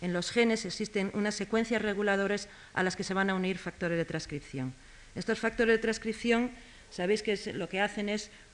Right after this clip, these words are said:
son proteínas que se unen con alta afinidad a pequeñas, eh, secuencias de D N A de unos cuantos nucleótidos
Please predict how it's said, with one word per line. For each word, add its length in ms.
son 140
proteínas 480
que 80
se 120
unen 160
con 200
alta 240
afinidad 580
a 140
pequeñas, 420
eh, 180
secuencias 480
de 120
D 80
N 200
A 300
de 140
unos 180
cuantos 320
nucleótidos 580